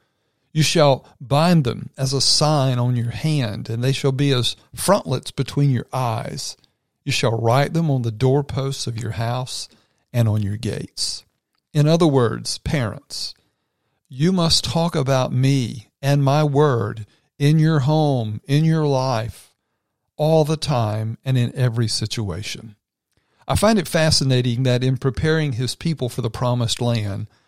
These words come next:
God did not command priests or teachers or national leaders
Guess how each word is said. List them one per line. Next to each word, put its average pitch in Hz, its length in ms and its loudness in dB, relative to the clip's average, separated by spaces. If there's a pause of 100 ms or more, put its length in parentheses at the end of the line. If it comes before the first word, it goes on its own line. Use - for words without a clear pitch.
(440)
God 156 220 4
did 151 140 4
not 151 320 4
command 127 480 2
priests - 800 -4 (280)
or 117 80 0
teachers 160 760 -2
or 123 160 0
national 139 440 -2
leaders 120 560 -4